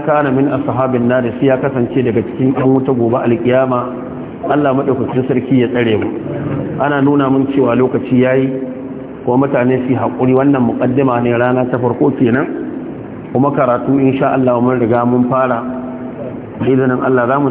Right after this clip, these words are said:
ci gaba da yi a matsayin ibada har sai ran da Allah ya ɗauki ranmu. Hatta ya qadi Allahu amran kana maf'ula. Ah, muna godiya ga mutanen wannan masallaci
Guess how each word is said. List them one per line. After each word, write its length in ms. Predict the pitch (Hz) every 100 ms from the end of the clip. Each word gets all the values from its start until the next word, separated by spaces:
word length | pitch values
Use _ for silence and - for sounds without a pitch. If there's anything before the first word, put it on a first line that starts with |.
| -
ci 60 |
gaba 220 | 123 123 120
da 80 |
yi 80 | 120
a 140 | 123 113
matsayin 500 | 120 127 127 127 127
ibada 400 | 120 120 127 120
har 160 | 110 110 -
sai 140 | 147
ran 160 | 143 123
da 100 | 123
Allah 200 | 127 123
ya 100 | 117
ɗauki 280 | - 113 135
ranmu. 300 | 120 117 117 120 - - - - - 110
Hatta 400 | 104 101 - 143
ya 100 | 139
qadi 260 | 135 123 131
Allahu 400 | 120 127 123 -
amran 300 | 127 127 110 127
kana 480 | 127 127 120 123 -
maf'ula. 560 | 110 - - 127 131 127 131 - - - - - - -
Ah, 380 | 110 110 107 107
muna 240 | 135 135
godiya 720 | 113 117 113 135 131 131 - 110
ga 80 |
mutanen 440 | 113 123 127 117 120
wannan 280 | 123 123 110
masallaci 720 | 113 120 127 127 127 127 139